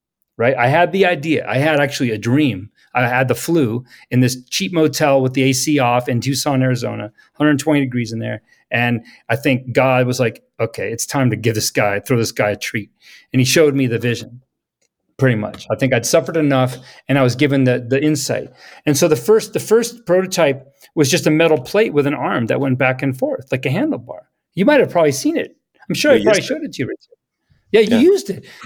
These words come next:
Speaker 1: It was
Speaker 2: No, I
Speaker 1: just,
Speaker 2: have a
Speaker 1: it was
Speaker 2: picture of,
Speaker 1: M V P.
Speaker 2: of Dawn using it in her full downhill gear when we were joking about training like you race.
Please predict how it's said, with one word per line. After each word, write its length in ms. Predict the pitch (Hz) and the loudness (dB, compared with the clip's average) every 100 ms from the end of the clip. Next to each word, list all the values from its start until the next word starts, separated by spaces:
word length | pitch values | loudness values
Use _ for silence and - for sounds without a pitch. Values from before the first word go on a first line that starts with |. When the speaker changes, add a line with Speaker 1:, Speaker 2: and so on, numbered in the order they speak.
| - | -4
Speaker 1:
It 80 | 330 | 4
was 20 | |
Speaker 2:
No, 100 | 127 | 6
I 80 | 117 | 6
Speaker 1:
just, 140 | 110 120 | 6 6
Speaker 2:
have 80 | |
a 20 | 135 | 6
Speaker 1:
it 80 | |
was 140 | 214 196 | 4 2
Speaker 2:
picture 220 | 185 196 | 4 4
of, 60 | 117 | 4
Speaker 1:
M 60 | |
V 160 | 185 - 247 | 4 -2 0
P. 120 | 226 | 0
Speaker 2:
of 140 | 117 | 2
Dawn 280 | 113 117 120 | 4 4 6
using 320 | 113 117 120 | 4 4 4
it 140 | 107 98 | 4 2
in 100 | 95 | 0
her 180 | 101 95 | 0 -2
full 220 | - 104 | 0 0
downhill 440 | 87 95 98 85 | 2 0 0 -4
gear 400 | 82 80 78 92 | -2 -2 -2 -8
when 160 | - 90 | -8 -2
we 80 | 85 | -2
were 80 | 85 | -2
joking 360 | 90 90 92 | -2 -2 -2
about 280 | 87 82 80 | -2 -2 -2
training 300 | 98 90 87 | 0 2 2
like 200 | 85 80 | -2 -2
you 80 | 85 | -2
race. 400 | 82 92 - | 0 0 0